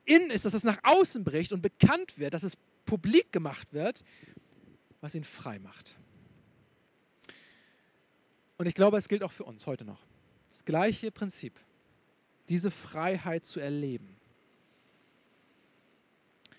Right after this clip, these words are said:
Ich würde euch gerne drei Schritte, nicht Schritte, das ist Quatsch, über Schritten zu reden, aber drei Punkte vorstellen, um diese Freiheit zu schmecken.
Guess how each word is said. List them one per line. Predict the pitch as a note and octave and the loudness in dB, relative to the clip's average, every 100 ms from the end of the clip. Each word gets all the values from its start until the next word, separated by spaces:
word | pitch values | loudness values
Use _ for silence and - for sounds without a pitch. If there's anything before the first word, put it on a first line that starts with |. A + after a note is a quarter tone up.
| _ _ _ _ | _ _ _ _
Ich | F#3 | 0
würde | G3 | 2
euch | |
gerne | F#3 F3 | 2 0
drei | D#3 F3+ A3+ G3+ - | 0 0 0 -2 -8
Schritte, | - - - - D#3+ - | -4 -2 -2 -4 -6 -10
nicht | C3+ - | -8 -6
Schritte, | - - B2 | -6 -8 -10
das | A2 | -12
ist | - | -12
Quatsch, | - D3+ | -12 -8
über | C3+ | -6
Schritten | - - | -6 -6
zu | - B2+ | -8 -6
reden, | C3+ | -4
aber | D3 | -2
drei | D3 E3 A3+ | 0 2 2
Punkte | - A3+ C4+ E3 | 4 2 0 -6
vorstellen, | - A#2+ - C3 A#2+ C#3 - - - _ _ _ _ _ _ _ | -10 -10 -10 -10 -12 -14 -20 -20 -20 _ _ _ _ _ _ _
um | E3 E3 - | -6 -6 -10
diese | D#3 D#3 | -10 -10
Freiheit | - - D#3+ G3 F3 E3+ - | -10 -4 -2 0 -2 -4 -4
zu | - | -6
schmecken. | - D#3+ - | -6 -8 -10